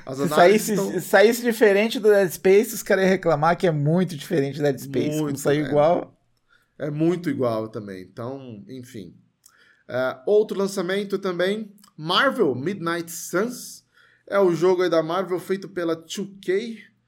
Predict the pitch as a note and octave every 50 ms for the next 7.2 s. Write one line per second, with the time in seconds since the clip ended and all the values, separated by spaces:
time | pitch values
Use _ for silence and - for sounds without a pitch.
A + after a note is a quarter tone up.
0 | _ _ _ _ _ _ _ _ _ - - D3 D#3+ E3 E3 E3 D#3+ E3 F#3+ D#3+
1 | G3 G#3 G#3+ D#3 C#3+ F3+ D#3 D3 C#3 B2 A#2+ - - _ - F3 D#3+ - G3+ F#3+
2 | G3 G#3 G3 A3 B3+ B3 B3 - - B3 B3+ C#4 C4 G#3+ F#3 D#3+ C#3 A#2+ - -
3 | - A2+ G#2 G#2 A#2+ D3 D3+ - F#3+ - - F3+ F#3 F#3 - - G3 F#3+ - A#2+
4 | F3 F3 E3+ E3 D3+ E3 F3+ E3+ F#3 F#3 E3+ D#3 C#3 D#3 E3 F3 G3 G#3 F#3+ F#3
5 | F3 A3+ A#3+ - A#3+ A3+ G3+ G3 G#3 A3+ G3+ G3+ A3 G#3 E3 F#3+ E3+ F3 G#3 G#3+
6 | G3 F3+ E3 F#3+ F#3 F#3+ A3+ - - A#3 A3+ G3+ - A3+ A3 G3 E3 F3 E3 C#3
7 | B2 G#2 - -